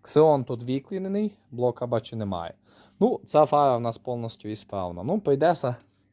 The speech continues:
не знаю, як це лучше зробити. Бачите, тут можна витягнути, я тільки що витягав,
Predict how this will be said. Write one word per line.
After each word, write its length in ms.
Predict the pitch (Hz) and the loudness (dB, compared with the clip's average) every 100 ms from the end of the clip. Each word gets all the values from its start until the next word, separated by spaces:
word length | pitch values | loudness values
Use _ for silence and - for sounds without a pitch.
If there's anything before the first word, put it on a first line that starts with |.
| _ _ _ _ _ _ _ _ _ - | _ _ _ _ _ _ _ _ _ -4
не 180 | 123 139 | 0 2
знаю, 360 | 156 143 117 | 4 4 4
як 200 | 113 104 | 2 0
це 140 | - 101 | -4 -8
лучше 360 | 98 92 - | -8 -10 -12
зробити. 600 | 98 101 113 147 - 95 - - - - | -6 -4 0 0 0 -8 -12 -20 -20 -10
Бачите, 340 | 117 113 - - | -6 -6 -8 -10
тут 180 | 127 123 | -8 -2
можна 340 | 127 117 123 | 0 0 0
витягнути, 560 | 117 143 120 104 101 98 | -4 -6 -6 -8 -8 -8
я 100 | 98 | -10
тільки 140 | - | -10
що 140 | - 104 | -12 -8
витягав, 500 | 101 120 117 143 | -8 -6 -2 -2